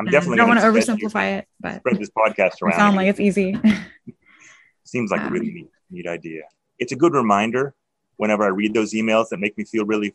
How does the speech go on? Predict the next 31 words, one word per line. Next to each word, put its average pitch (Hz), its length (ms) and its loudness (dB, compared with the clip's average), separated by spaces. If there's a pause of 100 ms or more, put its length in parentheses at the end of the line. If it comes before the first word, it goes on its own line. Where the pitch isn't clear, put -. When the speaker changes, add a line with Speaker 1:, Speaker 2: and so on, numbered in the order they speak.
Speaker 2:
frustrated 110 460 0
or 95 360 0
belittled 107 520 -4
that, - 200 -12
hey, 104 280 -6
everyone 117 400 0
is - 80 -6
coming 107 300 -2
to 95 60 -6
this - 340 -6 (880)
with 101 260 -4
their 98 160 4
whole 123 420 4
backpack 98 580 2
of 87 220 -6
previous 104 440 0
life 92 180 2
experience. 90 640 -6 (640)
And 123 160 -2
that 143 180 2
more 117 220 4
than, 107 240 -2 (200)
more 151 220 0
than 123 220 -2
anything 131 240 -2
else 113 100 0
that's 107 120 -8
even 98 120 -4
happening 104 420 -2
right 85 180 -2
now, 85 260 -6